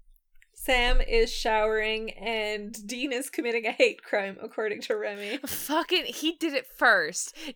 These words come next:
Speaker 2: Dean
Speaker 1: <laughs>
Speaker 2: escalated to physical pranks first. So, who's, who's really, who's really at fault here?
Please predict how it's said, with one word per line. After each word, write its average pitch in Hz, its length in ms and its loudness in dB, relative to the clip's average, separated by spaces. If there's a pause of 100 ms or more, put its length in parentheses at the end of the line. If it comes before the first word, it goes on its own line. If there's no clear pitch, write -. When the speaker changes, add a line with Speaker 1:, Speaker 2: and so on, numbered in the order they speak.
Speaker 2:
Dean 339 460 4 (920)
Speaker 1:
<laughs> - 800 6
Speaker 2:
escalated 302 920 8 (380)
to 202 580 0
physical 311 600 -2
pranks 240 640 0 (100)
first. - 720 -4 (280)
So, 175 500 -4 (520)
who's, 262 320 -6 (100)
who's 285 260 -4
really, 202 640 -4
who's 247 200 -6
really 202 500 -4
at 160 160 -4
fault 175 280 -8
here? - 260 -12